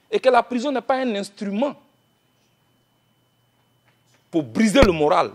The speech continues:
de ses adversaires politiques. On n'utilise pas la prison pour cela. Quelqu'un est accusé,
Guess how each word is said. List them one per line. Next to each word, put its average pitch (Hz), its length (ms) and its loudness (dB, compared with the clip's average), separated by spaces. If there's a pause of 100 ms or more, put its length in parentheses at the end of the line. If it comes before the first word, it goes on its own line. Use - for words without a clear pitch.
de - 60 -16
ses 104 180 -12
adversaires 98 380 -8
politiques. - 420 -20 (800)
On 196 80 -6
n'utilise 226 400 -4
pas - 160 -4
la 180 80 -4
prison 147 320 -6
pour - 140 -16
cela. - 260 -12 (2500)
Quelqu'un 214 320 2
est 247 60 2
accusé, 143 560 -2